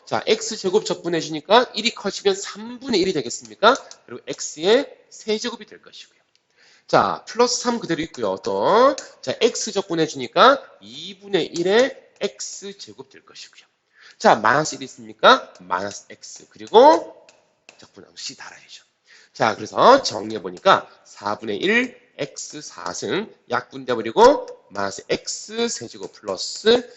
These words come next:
이분의 삼 X 제곱 마이너스 X 플러스 C. 음, 단 C는 적분 상수. 요렇게 딱 완성시켜주시면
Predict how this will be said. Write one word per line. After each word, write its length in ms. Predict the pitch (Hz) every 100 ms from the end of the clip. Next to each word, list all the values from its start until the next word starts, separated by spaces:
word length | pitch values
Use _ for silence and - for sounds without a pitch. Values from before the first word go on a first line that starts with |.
| _ -
이분의 500 | 110 147 165 160 139
삼 220 | 127 110 -
X 640 | 127 - - 175 175 165
제곱 500 | - 98 98 220 - -
마이너스 280 | 87 85 -
X 420 | 170 - - 226 240 - - _ _
플러스 500 | - - 73 - -
C. 240 | - - 147 _ _ -
음, 240 | 135 101 82 _ _ _ _
단 180 | 104 104 - _ _ _ _ - - _ - _ _ _
C는 540 | - 95 101 175 240 - _ _ _ _ _ _ _ _ _ _
적분 720 | 107 - _ 165 214 254 - _ _ _ _ _ _ _ _ _ _ _ _ _
상수. 520 | - 87 85 - 90
요렇게 340 | 120 120 117 -
딱 160 | 190 196 - _ _
완성시켜주시면 1080 | 90 95 98 123 117 - - 90 - 175